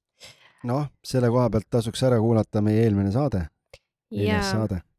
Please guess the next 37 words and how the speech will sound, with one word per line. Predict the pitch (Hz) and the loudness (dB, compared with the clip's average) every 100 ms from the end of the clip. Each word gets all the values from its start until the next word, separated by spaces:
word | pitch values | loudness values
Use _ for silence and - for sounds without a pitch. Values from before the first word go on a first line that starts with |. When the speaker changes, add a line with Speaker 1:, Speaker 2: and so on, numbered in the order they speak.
| _ _ _ _ 214 | _ _ _ _ -12
Speaker 2:
Ja | 202 196 196 | -8 -8 -8
ma | 196 | -8
arvan | 202 202 | -8 -8
ka, | 202 202 | -8 -6
et | 190 - | -6 -8
me | 202 196 | -10 -8
väga | 202 208 | -10 -10
pikalt | 202 - 196 - | -10 -10 -12 -10
ei | 202 | -10
hakka | 214 - | -10 -12
sellel | - 202 196 | -10 -8 -6
peatuma, | 226 302 - 208 202 196 | -4 -6 -6 -6 -4 -4
et | - | -4
me | 196 196 | -6 -4
väga | 208 220 208 190 180 180 | -4 -4 -2 0 0 -2
põhjalikult | 226 220 190 - 196 | -2 -4 -6 -6 -8
rääkisime | - 208 - 202 190 190 | -4 -4 -6 -8 -6 -6
seda | 196 190 196 190 190 190 196 | -8 -8 -6 -6 -6 -6 -6
Agnesega | 220 220 196 196 208 | -4 -4 -6 -8 -6
saates, | 294 294 - 208 - | -6 -8 -8 -10 -6
neljandas | 202 196 196 - | -4 -4 -6 -8
saates. | 254 233 - 202 - - _ _ _ _ _ _ - | -6 -6 -6 -8 -8 -16 _ _ _ _ _ _ -6
Nii | 208 | -4
et, | 202 _ 208 | -4 _ -6
äh, | 202 202 | -4 -4
keda | 220 214 | -4 -4
huvitab | 202 208 - - | -2 -4 -4 -10
see | - | -8
teema, | 208 220 214 202 | -6 -4 -4 -6
siis | - - | -10 -6
kuulake | 214 214 208 - | -2 -2 -4 -10
seda | 202 202 | -10 -8
saadet. | 208 240 285 - - - _ _ _ _ _ _ - | -4 -2 -4 -6 -12 -20 _ _ _ _ _ _ -6
Aga | 214 202 202 | -2 -2 -2
lihtsalt | 202 196 - - 190 - - | -2 -4 -6 -12 -12 -12 -14
ütlen | 240 - 190 | -14 -10 -10
siia | 196 185 185 | -8 -8 -8